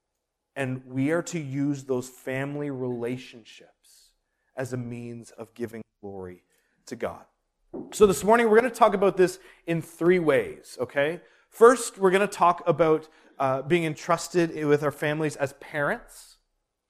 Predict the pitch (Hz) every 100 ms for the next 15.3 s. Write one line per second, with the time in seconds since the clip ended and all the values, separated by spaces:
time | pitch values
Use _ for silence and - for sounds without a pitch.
0 | _ _ 170 185 180 208 180 165 170 202
1 | 262 233 247 - - 180 180 170 156 151
2 | 175 160 151 _ _ 143 135 - - 196
3 | 185 156 170 151 - _ _ _ - 160
4 | 143 165 233 208 175 - - 101 113 -
5 | _ _ _ _ _ _ _ - 143 -
6 | 185 185 175 165 147 170 160 160 156 -
7 | 151 139 135 127 - _ _ 143 131 160
8 | 156 180 - - 165 143 117 123 123 127
9 | 135 135 131 135 127 131 - 131 135 127
10 | 127 123 120 117 113 _ _ _ _ _
11 | _ _ _ _ - 123 113 - 110 104
12 | 107 - - - _ _ _ - 165 190
13 | 240 247 254 233 - 208 196 165 - 170
14 | 180 185 185 175 160 - 160 143 - 143
15 | 151 135 131